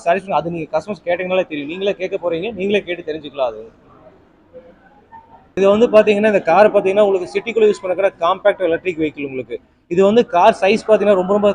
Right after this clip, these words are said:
காம்பாக்டா இருக்கறனால நீங்க ஒரு ரெண்டு டூ வீலர் பார்க் பண்ற இடத்துல அட்டாச்மெண்ட் இந்த கார் நீங்க பார்க் பண்ணிக்கலாம். சிட்டிக்குள்ள உள்ள டிராஃபிக்குள்ள போகும்போது ரொம்ப பெரிய ஸ்பேஸ் தேவைப்படாது. சின்ன ரோடு இருந்தா கூட ஈஸியா நம்ம டிராவல் பண்ணி போயிடலாம். சின்ன சின்ன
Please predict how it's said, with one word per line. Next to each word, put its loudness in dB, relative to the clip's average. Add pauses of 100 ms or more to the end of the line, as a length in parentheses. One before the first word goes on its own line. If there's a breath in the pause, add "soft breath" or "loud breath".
காம்பாக்டா 2
இருக்கறனால 0
நீங்க -2
ஒரு 2 (100)
ரெண்டு 0
டூ 2
வீலர் 2
பார்க் 4
பண்ற -2
இடத்துல 0
அட்டாச்மெண்ட் -4
இந்த -6
கார் 0
நீங்க -12
பார்க் 2
பண்ணிக்கலாம். -8 (400)
சிட்டிக்குள்ள 4
உள்ள 6 (100)
டிராஃபிக்குள்ள 4 (100)
போகும்போது 4 (220)
ரொம்ப 0
பெரிய 2
ஸ்பேஸ் -4
தேவைப்படாது. 0 (100)
சின்ன -2
ரோடு 2
இருந்தா 4
கூட 0
ஈஸியா -6
நம்ம -8
டிராவல் 2
பண்ணி -8
போயிடலாம். -2 (340)
சின்ன -6
சின்ன -4